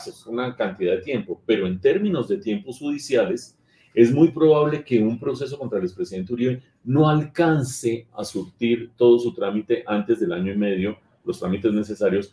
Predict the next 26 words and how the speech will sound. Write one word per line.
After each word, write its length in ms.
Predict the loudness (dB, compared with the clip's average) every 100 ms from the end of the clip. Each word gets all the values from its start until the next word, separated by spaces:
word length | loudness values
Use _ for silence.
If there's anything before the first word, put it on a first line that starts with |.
| _ 0
antes 560 | 2 2 0 -6 -8 _ 0
de, 340 | 2 2 0
eh, 340 | -2 0 -2 -2
que, 380 | -2 -2 -4 -10
de 140 | -8
que 160 | -6 -6
precluya. 580 | -6 0 4 4 0 -10 _ _ _
Entonces 500 | -4 -2 0 4 6
es, 380 | 8 8 4 -16 _ _ _
si 260 | -8 0
usted 180 | 2 4
lo 120 | 4
quiere 220 | 6 6 6
ver 160 | 6
desde 180 | 2 0
el 80 | 0
punto 200 | 0 0
de 60 |
vista 240 | 2 0 2
político, 800 | 4 6 4 0 -6 -6 -6 -4
otra 220 | -2 0
es 100 | 2
la 100 | 2
dis-, 280 | 0 -2 -10
discusión 440 | -14 -12 -10 -8
judicial, 600 | -2 -2 -2 -2 -2 -4